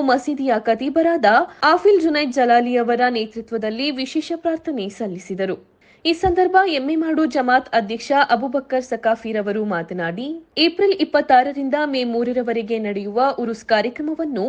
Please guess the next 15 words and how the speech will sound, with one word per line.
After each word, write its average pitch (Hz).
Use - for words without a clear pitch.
ವಿಜೃಂಭಣೆಯಿಂದ 349
ನಡೆಸಲು 233
ತೀರ್ಮಾನಿಸಲಾಗಿದೆ. 185
ಅದರ 339
ಅಂಗವಾಗಿ 311
ಸಂಪ್ರದಾಯದಂತೆ 233
ಇಂದು 233
ಉರುಸ್ 247
ಕುರಿಕಲ್ 240
ಕಾರ್ಯಕ್ರಮ 214
ನಡೆಸಲಾಗಿದೆ. 170
ಉರುಸ್ 311
ಪ್ರಾರಂಭ 277
ದಿನವೇ 240
ಲೋಕಸಭಾ 262